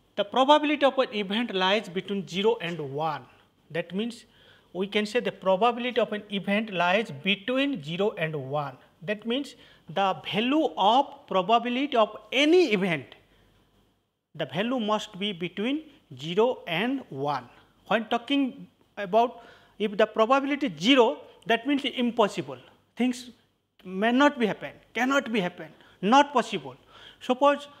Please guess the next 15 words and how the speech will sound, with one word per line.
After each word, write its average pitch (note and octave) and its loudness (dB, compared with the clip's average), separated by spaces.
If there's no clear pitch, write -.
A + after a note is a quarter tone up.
we A#3+ -2
would A3+ -4
like F#3+ 0
to, G#3 -4
uh, D#3 -8
uh, E3 -10
find A#3 0
that G3+ 0
what G3+ -4
will A#3+ -4
be A3 -10
the G#3+ 0
probability G3 -2
of, F3 0
uh, D3+ -8